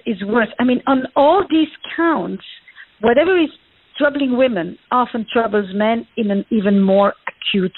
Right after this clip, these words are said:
way. And that is a very strange way of looking at this. It's very different from the, the current moment where we are very busy talking about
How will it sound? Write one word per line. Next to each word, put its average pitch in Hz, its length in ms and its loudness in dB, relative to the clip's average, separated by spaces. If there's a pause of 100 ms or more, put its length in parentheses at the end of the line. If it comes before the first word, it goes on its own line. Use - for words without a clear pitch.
way. 175 300 0 (100)
And 208 180 -2
that 285 260 2
is 240 200 2
a 208 160 0
very 240 340 2 (140)
strange 214 400 0
way 190 120 4
of 175 100 2 (100)
looking 196 300 0
at 165 160 -4
this. - 180 -6 (400)
It's 185 200 -6
very 302 280 4 (260)
different 226 560 0
from 196 200 0
the, 190 220 4 (380)
the 202 80 -4
current 262 460 0
moment 247 460 0
where 214 160 2
we 208 160 2
are 196 120 0
very 240 440 0
busy 233 320 -4
talking 233 340 0
about 196 320 2